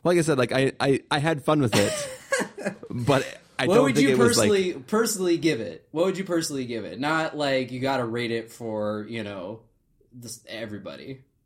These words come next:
Speaker 2: That's what I'm saying. Like, 'cause, like, me personally, it must see. But so, are you saying personally it would just be,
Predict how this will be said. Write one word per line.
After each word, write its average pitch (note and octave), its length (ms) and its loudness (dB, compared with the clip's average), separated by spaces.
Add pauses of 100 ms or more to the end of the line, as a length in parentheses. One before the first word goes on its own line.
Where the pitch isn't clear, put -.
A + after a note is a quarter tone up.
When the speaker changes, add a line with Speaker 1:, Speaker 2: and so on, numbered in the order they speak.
(600)
Speaker 2:
That's F#3 180 0
what E3+ 80 0
I'm D3 100 -4
saying. B2+ 280 -4
Like, G#2 140 -8
'cause, B2 180 -6
like, A#2+ 180 -6
me F3 140 -2
personally, F3 420 -2
it A#2 80 -6
must A2+ 200 -8
see. C3 260 -8
But A2 320 -8 (960)
so, D3 280 -2
are C#3 140 -4
you C#3+ 220 -4
saying D3 280 -2
personally C#3 500 -2
it A#2+ 40 -4
would A2+ 180 -6
just A2+ 220 -10
be, A2+ 400 -6